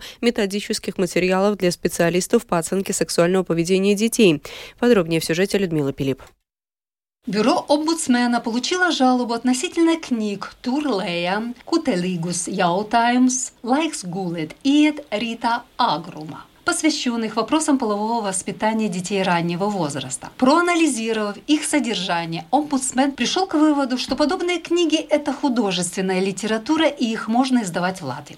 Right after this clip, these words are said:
Speaker 2: Запрещать их не нужно, однако родители вправе сами решать, давать эти книги читать своим детям или нет.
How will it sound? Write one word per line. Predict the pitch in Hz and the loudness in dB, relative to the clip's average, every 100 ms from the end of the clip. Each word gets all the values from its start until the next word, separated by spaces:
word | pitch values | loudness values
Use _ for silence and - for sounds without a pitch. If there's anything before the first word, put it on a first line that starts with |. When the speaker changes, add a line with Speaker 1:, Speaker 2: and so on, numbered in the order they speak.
| - | -10
Speaker 2:
Запрещать | 226 196 196 196 - 262 | -4 -2 -2 -2 0 0
их | 294 294 | 0 2
не | 311 | 4
нужно, | 262 214 208 202 | 4 0 -6 -2
однако | 240 240 240 214 208 202 - - | 0 2 2 0 -2 -6 -6 -2
родители | 240 285 247 240 196 | 0 2 0 -2 -6
вправе | 190 - 202 226 277 | -8 -4 0 0 0
сами | 294 - 220 220 | -2 -2 -4 -4
решать, | 226 214 - 131 - | -4 -4 -4 -4 -6
давать | 214 165 156 175 262 | -6 -2 -2 -2 -4
эти | 254 | -6
книги | 277 277 277 | -2 0 2
читать | 262 - 262 254 | 0 -2 0 0
своим | 254 262 247 | 0 2 2
детям | 220 233 233 220 | 2 -4 -6 -6
или | - 262 | -2 -2
нет. | 165 - | -2 -6